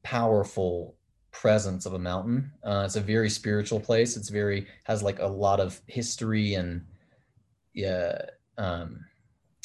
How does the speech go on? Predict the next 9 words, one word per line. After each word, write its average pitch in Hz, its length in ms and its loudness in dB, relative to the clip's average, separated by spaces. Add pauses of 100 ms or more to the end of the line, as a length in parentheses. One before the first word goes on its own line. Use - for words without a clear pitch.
(180)
a 110 40 -2
lot 107 60 4
of 107 60 4
heritage 107 800 2 (480)
kind 110 140 -2
of - 60 -8
in 117 120 0
it. 117 260 2
And 98 460 0